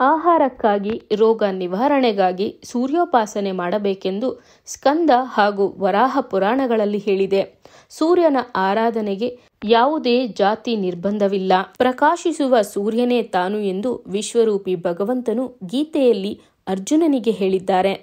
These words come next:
ಪ್ರಸಿದ್ಧವಾದ ಗಾಯತ್ರಿ ಮಂತ್ರವೂ ಸಹ ಸರ್ವ ಚರಾಚರ ವಸ್ತುಗಳಿಗೂ ಪ್ರೇರಣೆ ಕೊಡುವ ಸೂರ್ಯದೇವನ ಉಜ್ವಲ ತೇಜಸ್ಸನ್ನು ಧ್ಯಾನಿಸಿ ಬುದ್ಧಿ ಶಕ್ತಿಯನ್ನು ಅನುಗ್ರಹಿಸುವಂತೆ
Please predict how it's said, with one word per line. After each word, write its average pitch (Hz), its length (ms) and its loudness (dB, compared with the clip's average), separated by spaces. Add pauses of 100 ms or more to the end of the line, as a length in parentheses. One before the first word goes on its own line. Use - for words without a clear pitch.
(160)
ಪ್ರಸಿದ್ಧವಾದ 320 760 2
ಗಾಯತ್ರಿ 220 580 -2
ಮಂತ್ರವೂ 202 500 -4
ಸಹ 202 240 -4 (360)
ಸರ್ವ 302 400 2
ಚರಾಚರ 262 640 2
ವಸ್ತುಗಳಿಗೂ 214 760 -2
ಪ್ರೇರಣೆ 208 520 -4
ಕೊಡುವ 190 440 -2
ಸೂರ್ಯದೇವನ 220 680 -2 (160)
ಉಜ್ವಲ 247 440 0
ತೇಜಸ್ಸನ್ನು 202 760 -4
ಧ್ಯಾನಿಸಿ 190 680 -4 (380)
ಬುದ್ಧಿ 220 320 -2
ಶಕ್ತಿಯನ್ನು 233 640 -2
ಅನುಗ್ರಹಿಸುವಂತೆ 196 1160 -4